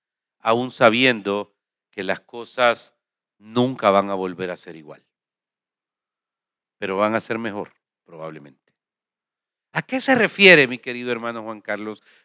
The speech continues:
con que aprender a tomar decisiones? M-, mire, mi abuelita tenía una fobia.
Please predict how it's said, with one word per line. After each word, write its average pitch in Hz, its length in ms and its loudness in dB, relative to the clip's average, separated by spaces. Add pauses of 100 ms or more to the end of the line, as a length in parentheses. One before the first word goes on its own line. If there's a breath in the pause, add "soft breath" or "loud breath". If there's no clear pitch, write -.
(120)
con 113 200 -14
que 117 200 2
aprender 113 560 2
a 131 80 4
tomar 120 340 -4
decisiones? 113 400 -12
M-, 120 280 -20
mire, 131 380 0 (280)
mi 131 80 -6
abuelita 143 460 4
tenía 117 260 -10
una 113 180 -8
fobia. 135 540 -2